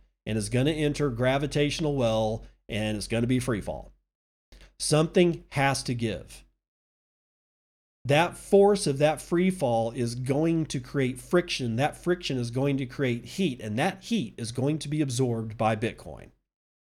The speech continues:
Bitcoin is going to be the failure sink for all of this shit. That doesn't mean that some, like, there's always the, the worry that something else is gonna come along. Well, fuck it. Something else might come along, but for right now and for the foreseeable damn future, it's Bitcoin.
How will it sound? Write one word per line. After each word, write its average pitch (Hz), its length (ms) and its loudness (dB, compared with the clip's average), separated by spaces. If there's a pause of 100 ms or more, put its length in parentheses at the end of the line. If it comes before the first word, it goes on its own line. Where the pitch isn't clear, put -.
(640)
Bitcoin 160 580 2
is 131 120 0
going 151 340 2
to - 80 -6
be 135 180 2
the 113 120 -2
failure 147 580 2
sink - 680 -4 (720)
for 127 200 0
all 139 340 4
of 120 80 0
this 123 160 0
shit. - 480 -6 (640)
That 147 260 2
doesn't 208 380 6
mean 190 260 6
that 143 280 -2
some, 156 340 2
like, 139 260 0
there's 127 220 0
always 233 320 4
the, 214 100 6
the 156 200 2
worry 175 320 4
that 123 180 -4
something 208 340 4
else 196 240 4
is 131 100 -2
gonna 120 200 -2
come 120 180 0
along. 85 460 -4 (440)
Well, 294 360 10
fuck 311 380 2
it. 147 120 0
Something 285 380 6
else 294 240 6
might 226 260 4
come 165 200 2
along, 110 320 -2
but 123 160 -6
for 120 120 0
right 226 380 6
now 196 400 4
and 127 80 0
for 123 160 -4
the 107 100 -6
foreseeable 254 560 2
damn 208 280 6
future, 190 380 2
it's 151 280 0
Bitcoin. 95 540 -6